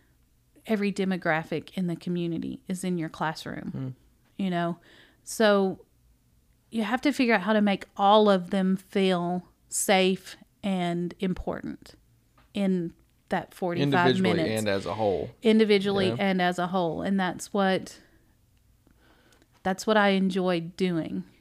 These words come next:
Speaker 1: You know, I started doing that with my fifth graders and sixth graders, and then trying to, like, it was easier 'cause you had 'em all day long.
Speaker 2: Hmm.
Speaker 1: You know, if you had a, if you took 'em to the cafeteria and they got in trouble with the cafeteria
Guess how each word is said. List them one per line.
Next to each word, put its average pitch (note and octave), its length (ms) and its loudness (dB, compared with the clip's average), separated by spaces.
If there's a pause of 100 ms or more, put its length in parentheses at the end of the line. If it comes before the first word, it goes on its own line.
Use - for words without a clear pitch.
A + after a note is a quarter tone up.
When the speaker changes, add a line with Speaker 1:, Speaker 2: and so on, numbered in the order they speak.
(120)
Speaker 1:
You F#3 120 -6
know, E3+ 180 -4
I E3+ 140 -4
started F#3 600 -2
doing F#3 400 0 (440)
that F#3+ 180 -2
with F#3 160 -6
my D#3+ 140 -4
fifth C#4 320 -4
graders A#3+ 380 2
and G3 140 -2
sixth - 320 -6
graders, A3 440 2
and G3 220 0
then G3+ 120 0
trying A3+ 420 2
to, A3 80 2 (320)
like, A#3 120 0
it A#3+ 60 6
was G#3+ 160 4
easier A3 560 6
'cause G#3+ 200 -4
you A3+ 80 2
had B3 120 4
'em A3 100 2
all G#3+ 200 -2
day G3 180 -4
long. F#3+ 540 -4 (100)
Speaker 2:
Hmm. C#3 360 0 (300)
Speaker 1:
You G#3 140 -2
know, F3+ 280 -4 (480)
if G3 220 -6
you G#3 100 -2
had G3+ 340 0
a, F#3+ 220 -2 (640)
if - 160 -10
you A3+ 60 -2
took A#3 200 -2
'em A#3 140 4
to G#3 80 -2
the G3+ 360 0 (280)
cafeteria A#3 800 4
and G#3 120 2
they G3+ 100 2
got G#3+ 200 2
in A#3 60 -2
trouble A3+ 260 0
with G#3 120 -2
the G3+ 80 -2
cafeteria G#3+ 960 0